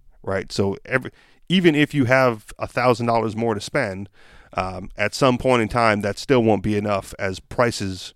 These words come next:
rise, as the market catches up, uh, to the influx of s-, quote-unquote stimulus into the system. Uh, so yeah, I, I've, you know, I, I know if M C were here,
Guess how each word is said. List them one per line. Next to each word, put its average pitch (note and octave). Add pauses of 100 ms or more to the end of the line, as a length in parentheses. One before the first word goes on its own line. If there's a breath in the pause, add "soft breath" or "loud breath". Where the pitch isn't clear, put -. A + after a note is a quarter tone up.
(240)
rise, G#2
as F#2
the G2+
market G#2
catches G2+
up, G2 (360 soft breath)
uh, F#2+
to -
the F#2+
influx A2+
of F#2+
s-, -
quote-unquote G2+
stimulus G2+
into G2
the F2+
system. - (1200 soft breath)
Uh, F2+ (600)
so -
yeah, A2
I, A2
I've, G#2 (120)
you G#2+
know, F#2+ (140)
I, G2+
I G2+
know C3
if C3+
M C3
C C#3+
were A2+
here, C3+